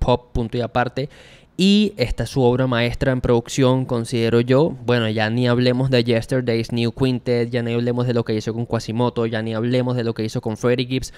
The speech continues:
porque esa es discusión para otro día. Y efectivamente también le dediqué otro video completo a Madlib que pueden chequear. Así que, pues sí, tema por tema irán entendiendo el porqué de mi pensar de que Matt Villani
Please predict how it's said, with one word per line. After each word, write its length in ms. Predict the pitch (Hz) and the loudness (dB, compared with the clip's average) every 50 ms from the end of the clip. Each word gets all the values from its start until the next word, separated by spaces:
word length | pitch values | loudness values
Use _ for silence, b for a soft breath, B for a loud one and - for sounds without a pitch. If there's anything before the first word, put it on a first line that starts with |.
| B - | B -2
porque 180 | - 127 120 | -2 0 0
esa 140 | 117 - 131 | -2 -2 -2
es 60 | 113 123 | 0 0
discusión 420 | 135 - - 123 - 123 113 110 | 0 2 2 0 0 2 -2 0
para 160 | - 123 120 | 0 0 0
otro 240 | 117 110 - 123 120 | 0 2 2 2 2
día. 300 | 127 139 143 160 165 - | 4 2 2 2 2 0
Y 80 | - 117 | -2 -4
efectivamente 560 | 113 - 113 - 113 110 110 117 127 131 139 | -4 -4 -6 -2 0 0 0 0 0 -2 -2
también 260 | - 117 113 110 110 | -2 -2 -4 -2 -2
le 80 | 113 117 | 0 2
dediqué 540 | 120 120 120 117 - - 110 107 110 110 - | 2 2 2 0 -2 -2 -4 -2 -2 -4 -4
otro 260 | - 120 120 120 120 | -2 -4 -2 0 0
video 200 | 120 123 113 110 | 0 2 0 0
completo 400 | 110 - 123 117 117 107 104 - | 0 0 -2 -2 -2 -4 -2 -2
a 40 | 113 | -2
Madlib 520 | 120 123 131 131 - 143 139 139 135 - - | 0 2 0 0 0 0 -2 -2 -2 -4 -4
que 260 | - 135 131 135 - - | -4 -2 -2 -2 -4 -2
pueden 280 | - 123 113 113 120 | 0 0 0 0 -2
chequear. 400 | 117 - 113 - - 104 98 - B B B B B B B B B | -2 -4 -4 -4 -4 -8 -8 -8 B B B B B B B B B
Así 300 | B 117 117 - 135 131 | B -4 0 2 2 2
que, 500 | 120 147 147 147 147 147 143 135 127 113 - | 4 4 4 6 6 6 6 6 4 2 2
pues 200 | - 143 131 - | 2 0 2 2
sí, 180 | - 131 110 - - - - - - _ - _ - - - - | 0 -2 -2 -4 -10 -20 -20 -20 -20 _ -20 _ -20 -20 -16 0
tema 220 | - 147 135 139 127 | 2 4 4 4 4
por 160 | 151 135 131 | 4 2 2
tema 500 | - 131 123 123 127 143 143 143 131 101 | 2 0 0 0 0 0 0 0 0 0
irán 280 | 113 123 120 120 123 | 0 0 0 0 0
entendiendo 760 | 135 143 151 139 127 120 120 127 127 127 123 123 131 147 160 - - - - - | 0 0 0 0 -2 -2 0 2 2 2 2 2 2 0 0 -2 -4 -20 -14 -6
el 340 | - 120 117 117 117 113 | -2 0 0 0 0 -2
porqué 720 | - - 123 120 113 - - - 139 123 120 120 127 131 - - - - | -2 0 0 0 0 -2 -6 -2 0 0 2 2 0 -2 -6 -16 -16 -12
de 320 | 117 113 120 117 117 113 | -8 -2 0 2 2 2
mi 140 | 117 120 117 | 2 0 0
pensar 600 | - - 113 113 107 - - 120 113 113 117 143 b b b b b b b b b | 2 2 0 0 0 -2 0 0 0 0 0 -4 b b b b b b b b b
de 400 | 123 123 127 120 117 127 131 - - | -4 -2 0 0 2 0 -2 -4 -4
que 380 | - 131 120 120 123 123 123 123 | 0 2 2 2 2 0 -2 -2
Matt 240 | 123 120 117 113 117 | 0 0 0 0 0
Villani 580 | 120 127 120 113 120 123 131 139 151 156 - | 2 2 2 4 4 2 2 2 2 0 -2